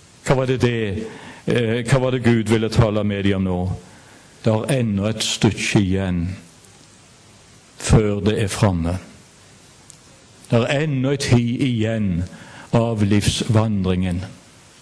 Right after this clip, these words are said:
Ja. Og så blir de, eh, eh, blir de,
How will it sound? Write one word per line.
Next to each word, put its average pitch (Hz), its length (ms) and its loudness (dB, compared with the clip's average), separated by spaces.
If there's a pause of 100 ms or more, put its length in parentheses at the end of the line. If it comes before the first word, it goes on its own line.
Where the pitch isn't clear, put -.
(1120)
Ja. 90 140 0 (1500)
Og 110 140 2
så 127 160 2 (720)
blir 113 260 2
de, 113 120 2 (180)
eh, 110 240 -2 (640)
eh, 107 360 2
blir 107 320 0
de, 107 160 0